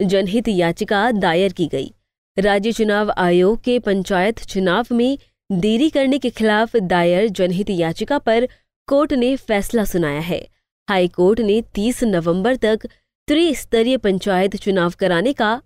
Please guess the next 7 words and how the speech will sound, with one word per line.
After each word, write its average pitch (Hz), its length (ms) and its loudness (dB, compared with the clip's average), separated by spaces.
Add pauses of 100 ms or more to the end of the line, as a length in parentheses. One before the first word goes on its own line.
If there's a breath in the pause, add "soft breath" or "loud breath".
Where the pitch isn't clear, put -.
आदेश 254 480 0
दिया 160 280 0
है। 170 260 -2 (380)
हालांकि 277 420 2
इन 285 100 2
पंचायतों 202 680 0
में 262 220 0